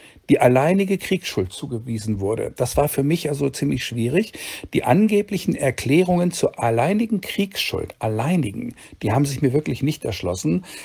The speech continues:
Aber eines war damit vom Tisch, die Bahnlinie, die Deutschland die Rohstoffe hätte liefern können.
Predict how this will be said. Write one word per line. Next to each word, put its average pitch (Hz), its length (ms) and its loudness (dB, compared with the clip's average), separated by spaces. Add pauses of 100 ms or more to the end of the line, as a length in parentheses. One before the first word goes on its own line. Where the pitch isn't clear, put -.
(140)
Aber 120 260 4
eines 165 320 4
war 170 80 2
damit 175 240 2
vom 185 220 -2
Tisch, - 340 0 (320)
die 226 80 4
Bahnlinie, 117 760 0 (580)
die 107 120 -4
Deutschland 156 520 4
die 139 80 -4
Rohstoffe 123 500 -4
hätte 131 320 0
liefern 135 460 -2
können. 95 420 -8